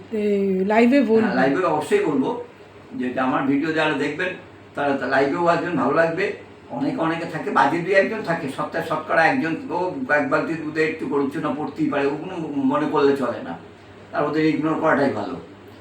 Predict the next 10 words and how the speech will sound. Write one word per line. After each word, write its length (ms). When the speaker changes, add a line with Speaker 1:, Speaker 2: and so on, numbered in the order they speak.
Speaker 2:
যাই 240
হোক, 160
আজকে 320
দুপুরের 400
মেনুতে 300
আছে, 360
আছে 200
ভাত, 360
ওল 220
ভাতে, 340